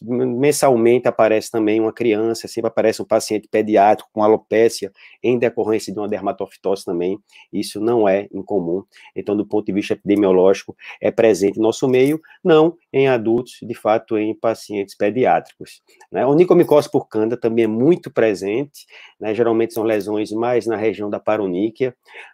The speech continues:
né? Mas também regiões subungueais não são tão, é, não são tão ressecadas, tá certo? É, como os dermatófitos, mas eu diria que, apesar da literatura evidenciar, dizer que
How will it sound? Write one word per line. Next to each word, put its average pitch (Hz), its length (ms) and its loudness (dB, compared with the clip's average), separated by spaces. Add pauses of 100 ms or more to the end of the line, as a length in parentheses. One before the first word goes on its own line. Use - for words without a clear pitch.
né? 123 240 -6 (340)
Mas 117 440 4
também 110 220 2
regiões 107 340 2
subungueais 104 680 4
não 117 160 -2
são 107 240 -8
tão, 117 400 0 (320)
é, 101 540 2 (240)
não 135 80 -6
são 135 160 -4
tão 139 140 0
ressecadas, 123 1000 0 (460)
tá 101 100 -10
certo? 113 520 -4 (320)
É, 110 260 -4
como 117 460 0
os 147 280 0
dermatófitos, 117 960 -2 (260)
mas 120 640 -2
eu 131 140 2
diria 127 420 2
que, 127 440 -4
apesar 135 500 2
da 196 100 2
literatura 185 800 2
evidenciar, 123 920 0
dizer 120 500 0
que 120 440 -8